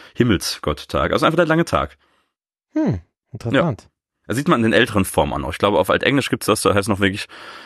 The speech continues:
Speaker 1: äh, Langta oder so. Das, also da hat man noch mehr, mehr Buchstabenmasse oder mehr Lautmasse auch, um das <laughs> besser zu sehen als nur beim Lenz.
Speaker 2: Mhm. Okay,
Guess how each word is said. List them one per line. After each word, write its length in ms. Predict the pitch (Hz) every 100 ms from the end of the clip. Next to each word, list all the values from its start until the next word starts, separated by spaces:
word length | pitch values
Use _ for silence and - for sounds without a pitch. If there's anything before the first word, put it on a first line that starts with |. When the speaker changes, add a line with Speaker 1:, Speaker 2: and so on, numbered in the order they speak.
| - -
Speaker 1:
äh, 360 | - 92 - 90
Langta 680 | 90 95 107 - 82 80 78
oder 240 | 80 80
so. 260 | 80 76 78
Das, 280 | - - -
also 240 | - 78
da 60 | 80
hat 100 | 87
man 80 | 82
noch 100 | 85
mehr, 300 | 80 82 82
mehr 220 | 90 87
Buchstabenmasse 760 | 87 104 - 85 78 76 - 80
oder 140 | 76
mehr 160 | 80 78
Lautmasse 520 | 82 85 80 76 -
auch, 200 | - -
um 100 | 95 -
das 260 | 104 - - - _ _
<laughs> 380 | - - - -
besser 260 | 98 - -
zu 100 | 82
sehen 160 | 85
als 160 | 73 -
nur 140 | 82 -
beim 180 | 78 80
Lenz. 480 | 80 73 90 - - _ _ _ _ _ _ _
Speaker 2:
Mhm. 340 | 165 135 147 196 _ _ _ _ _ _ _ _ _ _ _ _ _ _ _ _ -
Okay, 340 | 165 120 120